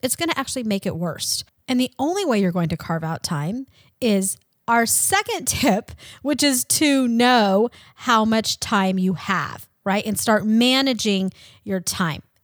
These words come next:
And we do a lot of teaching and training across the, the globe. And we're working right now with L'Oreal and Redken and training all of their salons and stylists. And I, I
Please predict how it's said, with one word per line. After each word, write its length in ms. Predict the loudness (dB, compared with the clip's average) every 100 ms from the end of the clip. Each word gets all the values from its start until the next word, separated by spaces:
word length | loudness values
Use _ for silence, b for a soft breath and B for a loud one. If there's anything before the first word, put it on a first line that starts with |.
| -2
And 360 | 0 0 -2 -6 B B
we 200 | 0 0
do 400 | 2 2 2 0 0
a 100 | -2
lot 460 | -2 0 2 0 -2 -4
of 280 | 0 0 -2 -10
teaching 540 | -6 -4 -4 -2 -4
and 160 | -6 -6
training 480 | -4 0 2 2 0
across 640 | -4 -8 -4 -2 -2 -4
the, 260 | -6 -8 -8 B B -8
the 80 |
globe. 360 | -2 2 4 2
And 160 | 0 -2
we're 160 | -2
working 320 | 0 -2 -2
right 140 | -4 -2
now 120 | -2
with 100 | -2
L'Oreal 540 | -4 -4 -2 0 0 0
and 100 | -2
Redken 340 | -2 -2 -6
and 120 | -6
training 340 | -6 -6 -6 -6 -4
all 160 | -4
of 100 | -4
their 160 | -2 -2
salons 1000 | -2 -2 -2 0 0 0 -2 -6 -6 -6 B B B
and 260 | -4 -2 -2
stylists. 920 | -4 -4 -4 -4 -2 -4 -6 -6 -8 -4
And 200 | -4 -4
I, 280 | -6 -8 -10 -10
I 260 | -8 -8